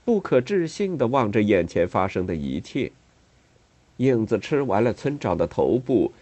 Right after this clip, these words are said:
又一把扯下他的四肢，一口一口把肉啃得干干净净。紧接着，身子、内脏，甚至连骨头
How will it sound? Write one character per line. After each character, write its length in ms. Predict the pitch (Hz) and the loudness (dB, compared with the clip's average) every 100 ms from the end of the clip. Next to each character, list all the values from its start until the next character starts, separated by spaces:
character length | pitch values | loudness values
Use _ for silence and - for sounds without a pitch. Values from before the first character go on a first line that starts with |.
| _ - | _ 2
又 160 | 180 | 2
一 260 | 175 202 151 | 2 -2 -2
把 220 | 92 107 | 0 0
扯 260 | - 120 98 | 0 2 2
下 160 | 120 | 0
他 160 | 113 151 | -2 -2
的 100 | 160 | -4
四 300 | - 151 104 | -2 -2 -2
肢， 280 | 127 135 135 - - | 0 -4 -4 -10 -6
一 300 | 180 202 139 | -4 -2 -2
口 280 | - 110 | 0 0
一 240 | 110 165 139 | 0 -2 -4
口 220 | 127 104 | 2 4
把 160 | 117 95 | 4 4
肉 300 | 123 120 101 | 4 2 2
啃 200 | - 85 | 0 0
得 120 | 85 | 0
干 260 | 117 123 | 0 -2
干 240 | 117 123 127 | 0 -2 0
净 240 | 127 87 | 0 0
净。 240 | - 101 - _ _ _ _ _ | 0 -2 -2 _ _ _ _ _
紧 300 | - 117 107 | 4 4 4
接 260 | 101 113 107 | 2 2 2
着， 240 | 98 76 - _ | 2 0 -2 _
身 380 | - 131 117 120 | -2 0 0 -2
子、 240 | 92 65 - | -4 -4 -4
内 320 | 143 139 98 | -2 0 0
脏， 320 | 92 127 85 - | 0 0 0 -4
甚 260 | - 214 | -2 0
至 120 | 175 160 | 0 0
连 220 | 131 160 | 0 -2
骨 340 | - 98 165 | -2 0 2
头 280 | 240 - 92 | 2 4 2